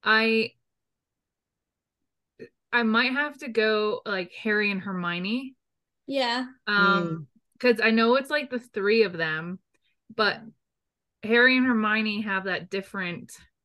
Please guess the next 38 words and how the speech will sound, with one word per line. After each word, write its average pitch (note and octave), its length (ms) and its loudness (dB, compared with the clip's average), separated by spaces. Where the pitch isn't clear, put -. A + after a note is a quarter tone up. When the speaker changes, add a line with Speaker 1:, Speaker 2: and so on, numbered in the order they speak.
Speaker 2:
Yeah. A#3 480 -2
Speaker 1:
like, G#3+ 280 -2
Ron A#3+ 360 4
and C#4+ 100 -2
Hermi-, B3+ 460 2
like, G#3 240 -2
Ron A#3+ 320 2
and C4 100 -2
Harry A#3 320 0
are G#3+ 60 -2
best G#3 280 -8
friends. G3+ 500 -4
Harry B3 280 6
and A#3+ 80 4
Hermione A3 380 2
are G#3 40 -4
best G3 260 -6
friends. F#3+ 600 -4
They're G#3+ 160 2
all A#3+ 240 4
three C#4+ 420 -2
best G#3 320 -2
friends, F#3+ 580 -4
but, - 180 0
like, G3+ 380 0
when A3 180 2
Ron A#3 300 4
went A#3 160 4
off A3 260 2
and, A3+ 100 -2
like, G#3 160 -4
started G#3 240 -2
dating, G3 560 -2
you G#3+ 160 0
Speaker 3:
That's G#3 100 0
Speaker 1:
know, G#3 140 -2
Speaker 3:
ex- F#3+ 140 -2
Speaker 1:
like, - 120 -20